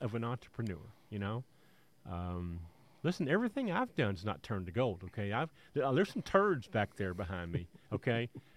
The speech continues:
So, um, and there's some turds since we've gotten together. We just don't talk about 'em very much 'cause usually there's a name attached to 'em.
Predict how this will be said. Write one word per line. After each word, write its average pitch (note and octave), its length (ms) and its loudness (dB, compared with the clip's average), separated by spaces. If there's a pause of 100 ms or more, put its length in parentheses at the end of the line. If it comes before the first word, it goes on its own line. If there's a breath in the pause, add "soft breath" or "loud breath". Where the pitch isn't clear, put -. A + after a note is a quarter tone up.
(120)
So, A2 480 4
um, G2 540 0 (100)
and B2+ 140 6
there's G#3 160 4
some D3+ 160 -4
turds E3+ 380 2
since - 280 0
we've C4+ 200 2
gotten G#2 260 2
together. G2 400 -2 (400 soft breath)
We C#3 140 4
just C#3 160 4
don't A2+ 180 6
talk F3+ 260 2
about B2+ 220 2
'em F#2+ 140 0
very F#2 180 0
much G#2+ 240 -2
'cause G#2 160 0
usually C3 240 0
there's G#2+ 140 -2
a B2 40 2
name F#3+ 220 0
attached - 380 -4
to G2 80 -6
'em. F2+ 180 -10